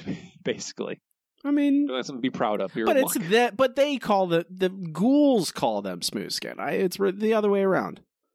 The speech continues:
Speaker 2: I think it's
Speaker 1: Uh,
Speaker 2: okay.
Speaker 1: huh.
Speaker 2: It's all right.
Speaker 1: Anyway.
Speaker 2: Yeah.
Speaker 1: And next up, next up from Andy, Pawnee, Indiana from Parks and Rec, and Arlen, Texas from King of the Hill. Arlen seems like a interesting choice. Not the kind of place I would like to hang out.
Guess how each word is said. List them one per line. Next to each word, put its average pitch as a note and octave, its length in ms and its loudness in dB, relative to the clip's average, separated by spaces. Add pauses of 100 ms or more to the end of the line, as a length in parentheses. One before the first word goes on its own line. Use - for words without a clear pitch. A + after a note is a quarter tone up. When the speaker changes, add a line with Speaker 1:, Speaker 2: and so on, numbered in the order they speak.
(140)
Speaker 2:
I F3 40 -2
think F3+ 120 2
it's - 100 -2
Speaker 1:
Uh, E3+ 40 0
Speaker 2:
okay. F2+ 300 -4 (240)
Speaker 1:
huh. - 80 -4
Speaker 2:
It's - 120 -4
all C4+ 60 0
right. B2 260 -2 (280)
Speaker 1:
Anyway. G#2+ 800 -4 (140)
Speaker 2:
Yeah. A#3+ 320 -2 (340)
Speaker 1:
And A2 100 -8
next A#2 220 -4
up, B2+ 120 -2 (580)
next B2 240 -4
up B2 100 -2
from B2 140 -8
Andy, A2+ 340 -2 (140)
Pawnee, F#3 360 -2
Indiana C#3+ 460 -4
from A#2+ 140 -16
Parks G#2+ 260 -4
and A2+ 80 -8
Rec, D3+ 240 -4
and F3+ 120 -4
Arlen, G#3 340 -2
Texas F3+ 400 -2
from A2+ 160 -10
King A#2+ 200 -14
of B2 60 -12
the A#2+ 60 -2
Hill. G#2 200 0 (360)
Arlen G#3+ 400 2
seems B2+ 320 -10
like A#2 220 -2
a G2+ 440 0 (540)
interesting A2 500 -2
choice. F2 420 -6
Not D#3+ 180 -2
the - 40 -14
kind C#3+ 140 -2
of G#2 60 -6
place A2 260 -2
I G#2 160 0
would G2 120 -4
like F#2+ 160 -8
to - 60 -20
hang G2 200 -10
out. - 180 -16